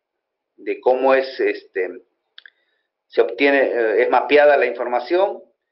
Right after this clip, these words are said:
Como ven, eh, los diferentes colores, de-, dependiendo del tipo de actividad que es causante de la deforestación, ustedes reciben un correo de alerta y pueden saber dónde está ocurriendo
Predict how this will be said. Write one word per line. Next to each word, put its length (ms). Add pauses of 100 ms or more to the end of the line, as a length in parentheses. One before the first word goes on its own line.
(320)
Como 240
ven, 500
eh, 240
los 160
diferentes 460
colores, 500
de-, 240
dependiendo 580
del 220
tipo 240
de 80
actividad 540
que 80
es 60
causante 480
de 20
la 80
deforestación, 880 (800)
ustedes 380
reciben 440
un 160
correo 500
de 80
alerta 800 (400)
y 480
pueden 240
saber 400
dónde 300
está 320
ocurriendo 960